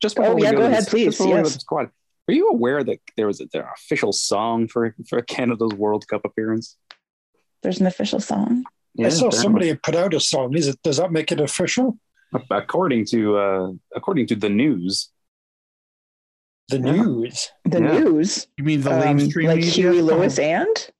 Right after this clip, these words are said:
Speaker 1: Yes, that's right.
Speaker 4: Oh, that would
Speaker 1: It's,
Speaker 4: be the
Speaker 1: it's
Speaker 4: best.
Speaker 1: specifically the keyboardist. Yeah, apparently, uh,
Speaker 4: <laughs> Okay.
Speaker 1: apparently, uh, it's a cover
Speaker 2: What's,
Speaker 1: of
Speaker 2: what's
Speaker 1: Come,
Speaker 2: the song?
Speaker 1: apparently, it's a cover of "Come Together" by Oshawa rock band Crownlands.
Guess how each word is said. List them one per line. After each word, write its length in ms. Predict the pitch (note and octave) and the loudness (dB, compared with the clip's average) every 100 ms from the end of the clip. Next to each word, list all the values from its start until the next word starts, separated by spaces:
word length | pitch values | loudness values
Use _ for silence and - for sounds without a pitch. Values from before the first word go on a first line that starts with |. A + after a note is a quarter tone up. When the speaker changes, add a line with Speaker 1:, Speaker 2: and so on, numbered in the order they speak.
| - | -4
Speaker 1:
Yes, 360 | A#2 G#2 - - | 0 0 -4 -6
that's 180 | A2+ - | -4 -2
right. 160 | G#2 G2+ | -2 0
Speaker 4:
Oh, 200 | A2 A2+ | -2 0
that 120 | C#3 | 0
would 60 | C3+ | 0
Speaker 1:
It's, 60 | A#2 | -2
Speaker 4:
be 100 | A#2 | -4
the 60 | |
Speaker 1:
it's 60 | A2 | -4
Speaker 4:
best. 480 | A2+ A2 - - - _ | -4 -6 -6 -12 -16 _
Speaker 1:
specifically 680 | - D3 B2+ C#3 C3+ B2 A#2+ | -6 -4 -2 -2 -2 -2 -2
the 100 | G#2 | -2
keyboardist. 640 | - G2+ F#2+ F#2 D#2+ - _ _ _ _ _ _ _ _ _ _ | -4 -2 0 0 -4 -10 _ _ _ _ _ _ _ _ _ _
Yeah, 160 | E3 G3+ | -2 0
apparently, 540 | E3+ C#3 D#3+ C3+ C3 | 0 0 0 0 0
uh, 160 | A#2+ A#2+ | 0 -2
Speaker 4:
<laughs> 20 | |
Okay. 120 | - - | -6 -6
Speaker 1:
apparently, 680 | D3 B2+ D#3+ D#3+ D#3 D3+ C#3+ | -6 -4 -4 -2 0 0 0
uh, 140 | C#3 C3+ | 0 0
it's 200 | B2 A#2+ | -2 -4
a 60 | |
cover 140 | - E3 | -2 0
Speaker 2:
What's, 120 | C#3 | 0
Speaker 1:
of 180 | C3+ F3+ | 0 0
Speaker 2:
what's 160 | G3+ | 0
Speaker 1:
Come, 80 | C3+ | 0
Speaker 2:
the 80 | A#3 | -2
song? 340 | - B3+ B3+ - | -2 -4 -4 -2
Speaker 1:
apparently, 560 | D#3 G#3+ G#3 D3 D3+ D#3+ | -4 -4 -6 -4 -2 -2
it's 100 | D3 | -4
a 80 | C#3+ | -6
cover 320 | D3 C3 B2+ | -6 -2 -2
of 100 | A#2+ | -2
"Come 200 | - B2 | -4 -4
Together" 400 | A#2+ A#2 A2+ G2+ | -2 -2 -2 -2
by 240 | F#2+ F#2+ F#2+ | -2 -2 -2
Oshawa 880 | G#2 A2 - G#2+ G2+ G2 G2 F#2+ - _ | -4 -6 -4 -2 0 -2 -2 -4 -10 _
rock 260 | G#2+ G#2+ G#2+ | -4 -4 -4
band 440 | G#2 G2+ F#2+ G2 F2+ _ - | -4 -4 -2 -2 -4 _ -14
Crownlands. 920 | - G2+ G#2+ F#2+ F2+ E2+ E2+ E2+ - | -6 -2 0 0 0 -2 -2 -4 -8